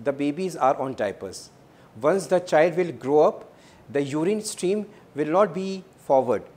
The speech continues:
but it will be going on their legs or it will be falling sideways. Also, sometimes in the cases of severe hypospadias, the penis can have a bent and then they can have problems during the,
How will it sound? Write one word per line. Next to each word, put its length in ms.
but 240
it 160
will 140
be 180
going 400
on 160
their 140
legs 480
or 180
it 180
will 60
be 140
falling 420
sideways. 760
Also, 460
sometimes 680
in 100
the 320
cases 380
of 200
severe 360
hypospadias, 880
the 120
penis 500
can 220
have 180
a 60
bent 440
and 220
then 260
they 120
can 200
have 400
problems 580
during 360
the, 240